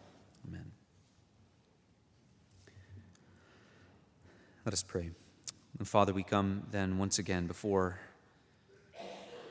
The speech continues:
these words that you have given to us, and bring to us and plant in our hearts the truth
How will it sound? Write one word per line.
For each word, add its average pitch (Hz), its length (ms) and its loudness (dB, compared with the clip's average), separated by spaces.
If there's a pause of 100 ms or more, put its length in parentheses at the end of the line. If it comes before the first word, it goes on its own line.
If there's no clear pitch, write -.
(360)
these 104 500 4
words 92 420 2
that 92 160 -2
you 95 100 2
have 90 140 2
given 92 280 0
to 85 160 -6 (140)
us, - 360 -4 (1300)
and 90 560 2
bring 110 640 6 (240)
to 113 240 2
us - 640 0
and 90 560 -4 (340)
plant 107 320 2
in 101 160 0
our 98 160 2
hearts 92 420 2
the - 180 -4 (180)
truth 107 520 0